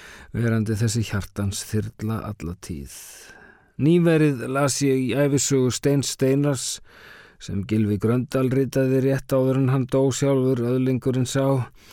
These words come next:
að ennismaðurinn hefði horft bitur á eftir móður minni í burgeisana kjaft og orti meira að segja í hnakkan á henni.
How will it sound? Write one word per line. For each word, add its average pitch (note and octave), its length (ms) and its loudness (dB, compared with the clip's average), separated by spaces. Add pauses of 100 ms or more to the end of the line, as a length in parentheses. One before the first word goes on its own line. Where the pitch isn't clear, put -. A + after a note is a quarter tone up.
(300)
að A#2+ 160 0
ennismaðurinn C3+ 880 2
hefði B2+ 240 0
horft - 400 -4
bitur C3 480 2
á A2+ 80 0
eftir A2+ 240 -2
móður A#2 400 2
minni A#2 460 2
í - 20 -4
burgeisana A#2 720 -2
kjaft - 560 -10 (480)
og C3 240 2
orti - 320 -2
meira A2 240 0
að - 80 -6
segja A2+ 300 0
í A#2 80 2
hnakkan A2 420 -2
á F#2+ 80 -2
henni. F#2+ 240 -2